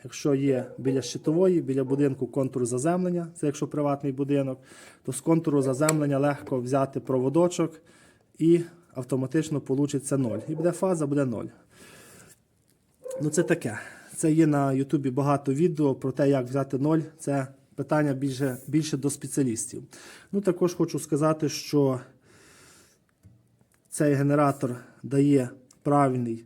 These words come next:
синус. І взагалі робота генератора, який має функцію А В Р, е, не потребує стабілізатора.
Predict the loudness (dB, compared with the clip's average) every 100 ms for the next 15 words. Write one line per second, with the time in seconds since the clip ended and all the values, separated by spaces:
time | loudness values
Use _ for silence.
0 | -10 -2 4 4 4 0 -4 -16 _ _
1 | -2 0 2 2 4 6 4 2 -2 -2
2 | 0 0 0 0 0 0 2 0 0 0
3 | 2 0 -4 _ _ -20 -20 -20 -20 _
4 | -20 _ _ -6 -6 4 6 6 6 2
5 | 2 0 2 0 0 0 2 2 0 -4
6 | -16 -20 _ -10 -4 -2 -2 -2 -2 -4
7 | -2 0 4 4 2 0 2 2 0 -4
8 | -8 -12